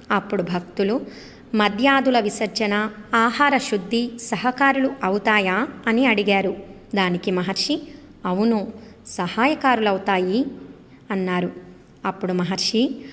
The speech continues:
మనస్సును ఏకాగ్రం చేసి మౌనంగా శూన్యంలోకి చూచి, ఆ విధంగా పృచ్ఛకునికి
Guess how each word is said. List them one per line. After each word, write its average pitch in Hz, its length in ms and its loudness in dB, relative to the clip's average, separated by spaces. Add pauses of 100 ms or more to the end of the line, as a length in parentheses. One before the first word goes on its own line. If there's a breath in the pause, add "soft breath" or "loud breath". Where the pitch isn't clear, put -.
(260 loud breath)
మనస్సును 226 680 2
ఏకాగ్రం 190 540 0
చేసి 208 440 0 (440 loud breath)
మౌనంగా 190 840 0 (180 loud breath)
శూన్యంలోకి 311 720 2 (100)
చూచి, 277 320 0 (420 loud breath)
ఆ 208 120 4
విధంగా 208 760 2 (320 loud breath)
పృచ్ఛకునికి 240 880 0